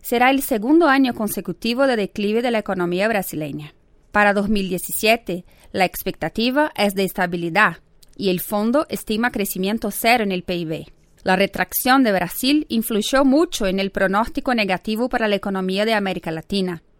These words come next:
La expectativa para los países de la región es de una disminución del cero coma tres por ciento este año. Para dos mil diecisiete, la previsión es de un crecimiento del uno coma seis por ciento.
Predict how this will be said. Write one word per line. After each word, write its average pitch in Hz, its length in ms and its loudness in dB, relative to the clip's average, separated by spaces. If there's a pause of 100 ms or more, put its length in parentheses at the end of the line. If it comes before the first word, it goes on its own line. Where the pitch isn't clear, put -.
(160)
La 185 200 2
expectativa 233 800 -2
para 202 160 -2
los 180 200 -2
países 190 380 -2
de 185 80 -2
la 165 120 -4
región 202 580 0 (400)
es 262 180 0
de 247 120 4
una 208 180 0
disminución 196 680 0
del 220 140 -2
cero 294 340 0
coma 220 260 0
tres 294 240 0
por 262 180 -2
ciento 294 360 0
este 196 200 -4
año. 160 320 -4 (400)
Para 190 220 4
dos 190 140 2
mil 190 180 0
diecisiete, 240 800 -2 (220)
la 180 140 0
previsión 185 600 2
es 247 100 0
de 208 80 -2
un 196 60 -2
crecimiento 202 640 -2
del 196 180 -2
uno 247 220 0
coma 185 240 -2
seis - 340 -2
por 185 140 -6
ciento. 156 440 -12